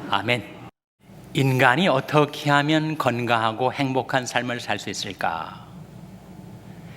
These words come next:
이 밀레니얼 세대, 이천 년 전으로 태어난, 아, 이 천년 세대들에게 질문을 했더니 그 질문자의 팔십 퍼센트 이상이 이렇게 응답했대요. "건강하고 행복하게 살려면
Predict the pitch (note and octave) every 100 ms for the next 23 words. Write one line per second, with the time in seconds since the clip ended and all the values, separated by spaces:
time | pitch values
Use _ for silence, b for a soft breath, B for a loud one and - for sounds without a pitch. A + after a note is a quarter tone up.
0 | B A#2 A2 A#2+ D3 D3 D3 D3 D3 C#3+
1 | C3+ - G#2 F#2 - - - C#3+ C3+ -
2 | C3 B2+ A#2+ A2+ B2+ A#2 A#2 G#2+ G#2 C#3+
3 | B2+ C3+ G#2 F#3 - B B B B B
4 | - F#2+ F2+ E2+ F#2 F#2 - - - -
5 | - G2 - E3+ D3 C#3 C3+ - A#2+ A2+
6 | G#2 G#2 G2 C#3 - C3+ A#2+ A2+ G#2+ F2+
7 | A2+ - C3 G#2+ A2 C3+ - B B B
8 | B D3 D3+ D#3 D3+ D3+ C#3+ - - D#3
9 | C#3+ - C3 B2+ A#2+ G#2+ - C3 A#2 A2+
10 | A2+ D#3+ B2 A#2+ C3 B2 A2+ G#2+ A2 G#2
11 | - G#2+ A#2 A#2+ - - B B B B
12 | B B B - - E3 E3+ E3+ F#3 F3
13 | F3 E3 D#3+ E3 E3+ D3 D3+ C#3+ E3 G3
14 | C#3+ A3+